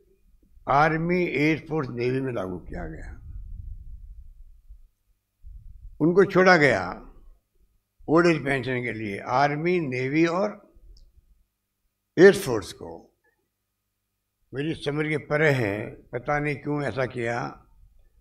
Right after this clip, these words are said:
चाहे बीएसएफ़ हो, चाहे वो इंडो तिब्बतन police हो, चाहे वो अन्य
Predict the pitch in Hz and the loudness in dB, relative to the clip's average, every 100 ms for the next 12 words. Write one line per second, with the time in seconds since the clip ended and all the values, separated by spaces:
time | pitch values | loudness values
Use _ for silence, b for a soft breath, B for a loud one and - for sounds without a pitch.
0 | _ - - 123 117 123 147 143 151 123 | _ -20 -4 -4 -2 0 2 2 -2 0
1 | 147 156 160 127 131 123 113 110 104 98 | 0 0 0 -2 -4 -4 -6 -6 -6 -8
2 | - - _ - _ _ 120 127 131 - | -12 -18 _ -20 _ _ -8 -4 -4 -4
3 | 131 123 120 127 - 131 143 143 131 147 | -6 -4 -4 -6 -4 -2 0 0 0 0
4 | 151 151 - 120 120 110 104 117 117 135 | 0 -2 -4 -8 -6 -6 -6 -6 -2 0
5 | 139 131 - | 0 -2 -8